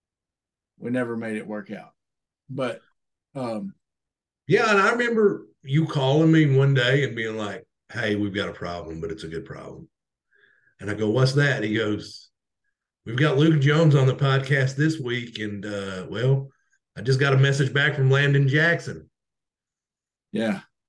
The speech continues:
Speaker 2: And so we had Lan-, we had Luke Jones and Landon Jackson back to back.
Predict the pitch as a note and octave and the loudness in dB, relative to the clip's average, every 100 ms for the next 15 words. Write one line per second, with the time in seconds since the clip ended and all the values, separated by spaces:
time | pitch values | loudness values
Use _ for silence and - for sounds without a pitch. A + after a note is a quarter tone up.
0 | _ C3 C#3 C3+ C#3 D3 C#3+ C3 C#3 D3 | _ -2 0 2 4 2 2 0 2 2
1 | C3 D3 C#3 C3 D3+ B2+ C3+ C#3+ C#3+ B2 | 2 0 0 -2 -4 -2 -4 -2 -4 -6
2 | C3 C#3 C3+ A#2+ A2+ B2 C#3 C#3 C3+ G#2 | -4 -2 -2 -4 -6 -4 -2 -4 -6 -10
3 | - A2+ C3+ C3+ - G#2+ F2+ G#2+ A2+ C3+ | -10 -6 -6 -8 -12 -14 -10 -8 -4 -2
4 | C#3+ - | -4 -10